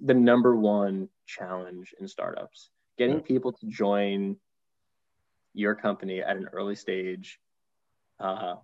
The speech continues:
Speaker 1: when most people in the world don't know what you do, or you don't have a brand. And a lot of that comes through,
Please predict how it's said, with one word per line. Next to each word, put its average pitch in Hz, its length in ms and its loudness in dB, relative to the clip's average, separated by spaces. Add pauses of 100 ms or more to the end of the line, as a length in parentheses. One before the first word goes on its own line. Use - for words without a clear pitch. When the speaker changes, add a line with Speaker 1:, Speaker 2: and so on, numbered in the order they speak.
(120)
Speaker 1:
when 101 440 -4
most 113 140 4
people 131 240 2
in 127 60 4
the 127 140 6
world 113 180 6
don't 120 160 4
know 117 160 6
what 123 220 6
you 117 60 2
do, 107 520 6 (160)
or 104 160 2
you 107 200 2
don't 123 180 4
have 120 100 4
a 123 60 4 (120)
brand. 101 680 0 (420)
And 127 100 -2
a 104 40 2 (120)
lot 120 120 6
of 117 140 2
that 101 280 2 (100)
comes 107 340 0
through, 101 640 0